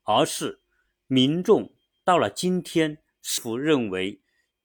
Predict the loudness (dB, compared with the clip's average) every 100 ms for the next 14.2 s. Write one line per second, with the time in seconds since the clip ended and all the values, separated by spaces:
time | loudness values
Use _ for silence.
0 | _ 4 6 6 0 -6 -4 -4 -6 _
1 | -2 0 2 0 -2 -8 _ _ _ _
2 | -12 -4 -4 -4 -4 -6 -4 -4 -4 -4
3 | -6 -2 -2 -2 -6 -10 -10 -10 -10 -14
4 | _ _ _ _ 0 0 2 -2 -2 -4
5 | -4 _ _ _ _ _ _ -12 2 6
6 | 8 6 0 -2 0 0 0 -2 -4 -4
7 | -2 0 0 0 0 -4 -4 0 0 -2
8 | -4 -10 -10 -10 -12 -18 _ _ _ -10
9 | -2 0 0 0 -2 -4 -6 -4 -6 -6
10 | -6 -2 2 2 2 -2 -6 -2 2 2
11 | 2 -6 _ _ _ _ -6 -2 2 2
12 | 2 -2 -6 -10 -8 -12 -12 -20 _ -20
13 | -20 0 4 4 2 -6 -6 -4 -4 0
14 | 2 2